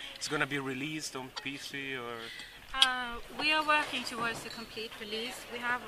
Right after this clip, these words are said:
Speaker 2: an ongoing discussion with publishers, and, um, we have, um, we have several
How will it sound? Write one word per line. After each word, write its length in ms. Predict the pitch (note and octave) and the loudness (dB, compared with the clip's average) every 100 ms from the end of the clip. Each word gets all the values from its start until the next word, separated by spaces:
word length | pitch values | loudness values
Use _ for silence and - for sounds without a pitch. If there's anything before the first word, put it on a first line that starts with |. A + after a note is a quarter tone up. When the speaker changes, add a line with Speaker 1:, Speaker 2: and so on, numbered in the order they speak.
| G#3 | -6
Speaker 2:
an 80 | G#3+ G3+ - | -6 -8 -6
ongoing 460 | A3 A3+ A3+ A#3 A3+ | -4 -2 -4 -6 -6
discussion 640 | A3 - - G#3 A3+ B3 D4 B3 | -8 -6 -4 -2 -2 -2 -2 -4
with 100 | G3+ - | -4 -4
publishers, 540 | G#3 G#3 G#3+ B3+ C4 C4+ - - - - - - - - A#3 | -4 -4 -2 0 0 0 -4 -4 -6 -6 -6 -6 -4 0 2
and, 200 | A3+ A3+ | 4 4
um, 340 | A3 G#3+ G#3+ G3+ G3 G3+ - - - - - - - - | 4 4 2 0 -2 -4 -6 -6 -6 -6 -6 -6 -6 -4
we 80 | B3 | 0
have, 300 | C4+ F4+ C#4 | 4 4 4
um, 320 | A#3 A3+ A3 G#3 G3+ - - - G#3 - - - - - - | 6 6 4 -2 -8 -10 -12 -10 -12 -12 -14 -12 -12 -12 -10
we 60 | C4+ | -2
have 140 | D#4 | -2
several 420 | D4 - A#3+ C4 | -2 -4 -2 6